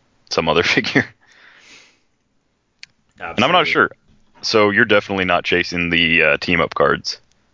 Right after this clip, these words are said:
Speaker 2: Um, I mean, I'm for sure gonna get, um, the ones that I think I'll use. So any team up cards that kinda go with, like, Lex Luthor or Injustice League style teams, I'll probably get.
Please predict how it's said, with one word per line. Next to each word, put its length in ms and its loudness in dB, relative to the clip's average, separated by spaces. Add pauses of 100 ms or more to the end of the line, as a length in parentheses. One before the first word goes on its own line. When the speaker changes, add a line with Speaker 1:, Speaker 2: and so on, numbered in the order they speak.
(260)
Speaker 2:
Um, 440 2
I 120 2
mean, 180 -2
I'm 180 -2
for 180 0
sure 300 4
gonna 200 4
get, 420 4 (440)
um, 260 -8
the 80 2
ones 280 2
that 100 4
I 100 2
think 300 -4 (440)
I'll 180 2
use. 480 -4
So 580 2
any 220 0
team 200 2
up 160 0
cards 340 0
that 180 0
kinda 220 -4
go 240 2
with, 180 0
like, 220 -2
Lex 320 -2
Luthor 680 4 (280)
or 400 2
Injustice 520 -2
League 480 0
style 440 2
teams, 540 -2
I'll 100 0
probably 400 -2
get. 380 -2